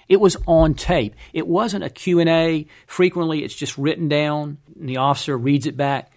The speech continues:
So the jury heard him on tape with his voice breaking, weeping, crying, and confessing his own voice. The Commonwealth's case was a perfect laydown legally. It was just intact.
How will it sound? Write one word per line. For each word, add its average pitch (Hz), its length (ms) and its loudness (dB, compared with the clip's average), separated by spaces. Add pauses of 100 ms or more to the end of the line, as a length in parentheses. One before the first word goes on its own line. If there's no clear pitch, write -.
(120)
So 147 380 0
the 151 160 -2
jury 202 380 0
heard 226 420 -2
him 165 300 2
on 135 240 -4
tape 113 360 -6
with 123 280 -6
his 123 180 -6
voice 151 340 -2
breaking, 147 640 -2
weeping, 143 640 0 (600)
crying, 139 800 0
and 139 160 -2
confessing - 720 -4 (220)
his 160 280 0
own 180 240 2
voice. 127 380 -6 (640)
The 156 80 -2
Commonwealth's 190 500 2
case 135 360 -4
was 139 220 -4
a 120 120 -4
perfect - 600 -4
laydown 107 640 -4
legally. 104 440 -6
It 127 100 -6
was 113 200 -8
just 123 300 -4
intact. 120 580 -6